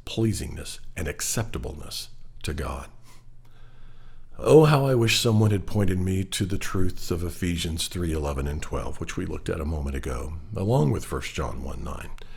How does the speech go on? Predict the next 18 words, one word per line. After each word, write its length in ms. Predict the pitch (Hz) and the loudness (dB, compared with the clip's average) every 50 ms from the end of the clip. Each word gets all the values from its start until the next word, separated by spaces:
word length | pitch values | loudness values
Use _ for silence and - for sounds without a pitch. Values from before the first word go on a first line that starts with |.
| - - - - - - - - - - - | -12 -12 -12 -14 -14 -14 -12 -14 -14 -6 -4
which 200 | - 131 - - | -2 -2 0 0
declares 420 | 131 110 - 127 131 127 120 107 | 0 2 2 4 4 4 4 2
that 240 | 110 82 - 78 80 | 0 -2 -4 -2 4
bold 480 | 92 113 123 135 139 139 139 139 - - | 6 8 8 8 8 8 6 4 0 -2
confidence 640 | - - 123 123 131 127 - 98 80 82 87 - - | -2 0 2 4 4 2 2 0 0 0 -2 -2 -4
before 440 | - 82 90 - - - 110 110 107 | -2 -2 -2 -2 0 2 2 4 4
God 360 | 90 90 76 73 73 78 80 | 2 0 0 0 -2 -2 -2
does 220 | 82 90 85 78 | -2 -2 -2 -2
not 380 | 90 95 101 110 127 135 - - | 0 0 2 2 2 0 -2 -4
spring 420 | - - - - 107 95 90 87 | -6 -6 -2 -2 -2 0 -2 -4
from 220 | 90 - 82 80 82 | -6 -6 -6 -4 -2
my 480 | 85 87 92 101 107 107 98 92 92 | 0 0 2 2 2 2 2 0 -2
worthiness, 640 | 90 85 90 92 92 90 80 69 - - - - - - - - - - | -2 -2 -2 -2 -2 -2 -4 -4 -6 -6 -8 -8 -8 -8 -8 -8 -8 -6
my 460 | - 90 92 95 101 104 107 104 104 98 | -4 -2 2 4 4 4 4 4 2 0
merit, 420 | 95 92 85 76 69 71 - - - - - | 0 -2 -2 -2 -4 -4 -6 -8 -12 -12 -10
or 160 | - 80 82 | -8 -6 -6
my 640 | 78 76 87 95 101 95 82 73 71 69 69 78 82 - - - - - - - - - | -4 -2 0 0 0 0 0 -2 -4 -4 -4 -4 -6 -6 -10 -12 -12 -14 -14 -14 -12 -12
qualifications. 920 | - - 69 - - - - - - - 62 - - - - - - - - | -6 -4 -2 -2 -2 -2 -2 -4 -4 -4 -4 -6 -6 -8 -10 -10 -10 -10 -10